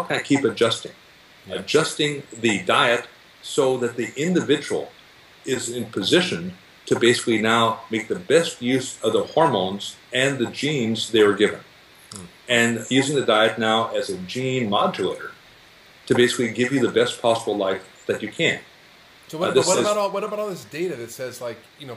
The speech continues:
Speaker 2: polyunsaturated fats should be replacing saturated fat, and we should be increasing our intake of omega-six polyunsaturated, and the literature that they cause inflammation is just shoddy. It doesn't really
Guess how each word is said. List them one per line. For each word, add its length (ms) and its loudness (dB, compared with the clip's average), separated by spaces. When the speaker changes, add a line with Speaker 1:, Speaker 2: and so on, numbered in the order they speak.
Speaker 2:
polyunsaturated 760 -8
fats 400 -8
should 240 -18
be 100 -12
replacing 640 -12
saturated 480 -10
fat, 340 -10
and 100 -10
we 80 -14
should 220 -18
be 180 -14
increasing 680 -12
our 100 -6
intake 420 -12
of 160 -8
omega-six 800 -10
polyunsaturated, 600 -6
and 100 -6
the 40 -2
literature 380 -4
that 140 -6
they 80 -6
cause 340 0
inflammation 680 -10
is 120 -10
just 240 -14
shoddy. 580 -2
It 100 -8
doesn't 340 -12
really 280 -10